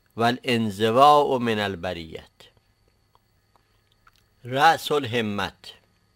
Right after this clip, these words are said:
هی انفاق المرء علی نفسه و علی اهله و الفقراء من اخوته فی دینه.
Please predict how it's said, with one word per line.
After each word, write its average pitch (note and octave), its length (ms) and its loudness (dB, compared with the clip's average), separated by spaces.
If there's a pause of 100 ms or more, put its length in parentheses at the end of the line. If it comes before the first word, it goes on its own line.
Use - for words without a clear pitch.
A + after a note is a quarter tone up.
(1200)
هی C3 160 -2
انفاق D3+ 840 0
المرء A2 800 -4 (1080)
علی A2+ 460 0
نفسه - 580 -8 (300)
و G2+ 80 -8
علی A2 260 -2 (240)
اهله A2+ 580 -6 (120)
و G2+ 60 -8
الفقراء G2+ 960 -4
من A2 300 -6
اخوته F#2 800 -10 (120)
فی G2 220 -10
دینه. D#2+ 540 -12